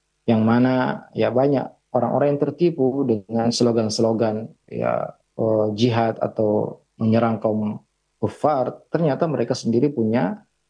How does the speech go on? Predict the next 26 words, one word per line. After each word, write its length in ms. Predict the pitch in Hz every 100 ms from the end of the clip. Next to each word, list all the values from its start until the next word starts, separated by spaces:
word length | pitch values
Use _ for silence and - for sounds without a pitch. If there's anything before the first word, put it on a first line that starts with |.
| _
penyimpangan 560 | 123 117 113 123 120 107
yang 0 |
sangat 400 | - 107 107 -
parah. 400 | 127 143 165 - 117
Mereka 240 | 117 113
adalah 160 | 113 113
orang-orang 420 | 113 - 120 117
yang 200 | 107 104 107 117 - _ _ _ _ _
siang 320 | - - 147
dan 160 | 123 113 120
malam 240 | 135 120
mencela 800 | 113 107 123 127 131 117 120 - -
sahabat-sahabat 640 | 113 131 135 120 120 113
mulia 320 | 123 135 127
Abu 160 | 120 113
Bakar, 320 | 127 127 113
Umar, 480 | 135 131 117 113 -
Uthman, 640 | 120 - 120 120 117 120 - _ _ _ _ _ _
dan, 480 | 120 117 113 110 123
eh, 320 | - - -
istri-istri 480 | - 139 110 123 117
Nabi 240 | 120 113
sallallahu, 560 | 110 107 117 113 113 -
sallallahu 640 | - 123 113 123 120 113
alaihi 80 | 107
wasallam. 340 | 131 151 180